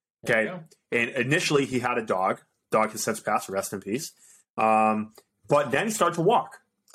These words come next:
Speaker 2: and he started to track on his phone. You know how many steps he did the first year?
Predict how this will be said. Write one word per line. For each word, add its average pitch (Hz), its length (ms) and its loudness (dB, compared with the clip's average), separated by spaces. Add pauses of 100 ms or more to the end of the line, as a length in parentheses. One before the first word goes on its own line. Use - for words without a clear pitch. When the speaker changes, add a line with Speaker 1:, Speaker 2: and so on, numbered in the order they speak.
(240)
Speaker 2:
and 120 200 0
he 120 60 -8
started 117 280 2
to 113 80 -10
track 110 340 0
on 127 60 -2
his 123 140 -4
phone. 147 260 -2 (320)
You 120 60 0
know 127 60 0
how 165 120 0
many 175 120 0
steps 165 300 0
he 156 40 -10
did 165 140 0
the 160 60 2
first 160 280 0
year? 175 280 0